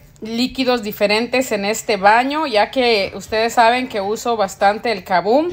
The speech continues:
pero para baños que están así de sucios,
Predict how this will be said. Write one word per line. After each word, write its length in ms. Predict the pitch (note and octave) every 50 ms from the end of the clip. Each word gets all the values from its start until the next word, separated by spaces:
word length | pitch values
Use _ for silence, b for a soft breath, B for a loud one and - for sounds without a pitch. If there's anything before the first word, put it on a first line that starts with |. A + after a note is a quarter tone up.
| - B B B B B B B -
pero 320 | - A#3 A#3 A#3+ C4+ C4+ -
para 220 | B3 G#3 G3 F#3+
baños 460 | F#3 G3 A#3 A3+ A#3 B3 B3+ A#3+ -
que 80 | - A3
están 320 | G3+ - - G#3+ A3 A#3
así 260 | A#3 A3 A#3 - A3 A3
de 140 | A3+ A3+
sucios, 840 | - - - A#3 A#3+ B3+ B3 - C4 B3+ B3 C4+ E4 - - - -